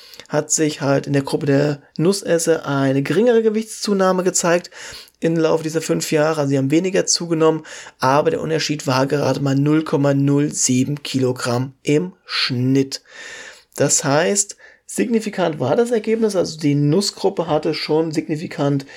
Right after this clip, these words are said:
weniger zugenommen oder seltener zugenommen, aber von der Relevanz her sprechen wir im Endeffekt von siebzig Gramm, was auch nicht wirklich so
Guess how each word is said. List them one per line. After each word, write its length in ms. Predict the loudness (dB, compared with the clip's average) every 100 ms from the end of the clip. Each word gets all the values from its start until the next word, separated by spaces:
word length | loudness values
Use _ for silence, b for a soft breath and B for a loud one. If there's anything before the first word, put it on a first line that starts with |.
| B B B B
weniger 560 | -4 2 2 2 0 0
zugenommen 920 | 0 -2 0 0 2 2 2 2 0
oder 300 | -2 -2 0
seltener 420 | 2 2 2 -2
zugenommen, 500 | -6 -6 -2 0 0 -2
aber 400 | 0 2 2 0
von 160 | 0 -2
der 120 | 0
Relevanz 520 | 2 2 2 0 0
her 160 | 0 -2 B B B
sprechen 400 | -6 -2 0 0
wir 80 | 0
im 100 | 0
Endeffekt 400 | -2 0 -4 -2
von 160 | -2
siebzig 420 | 0 -4 -4 -6
Gramm, 320 | -6 -4 -4 -4 B B B
was 520 | B -2 0 0 -4 _ _ _ _
auch 300 | -6 0 2
nicht 400 | 4 2 -2 -4
wirklich 500 | -2 -2 0 -2 0
so 600 | -2 -2 0 2 2 0